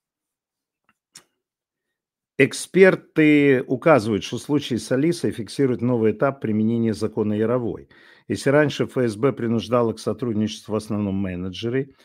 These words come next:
теперь под давление попадает любая технологическая платформа, которая обрабатывает данные пользователей. Официально Яндекс заявляет, что ассистент передаёт на сервер лишь голосовые команды,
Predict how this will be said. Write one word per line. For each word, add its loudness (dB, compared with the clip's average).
теперь 0
под -2
давление 0
попадает 0
любая 0
технологическая -6
платформа, -2
которая -2
обрабатывает -2
данные -2
пользователей. -12
Официально -4
Яндекс -2
заявляет, 2
что -6
ассистент -2
передаёт -2
на -2
сервер -4
лишь -4
голосовые -2
команды, -2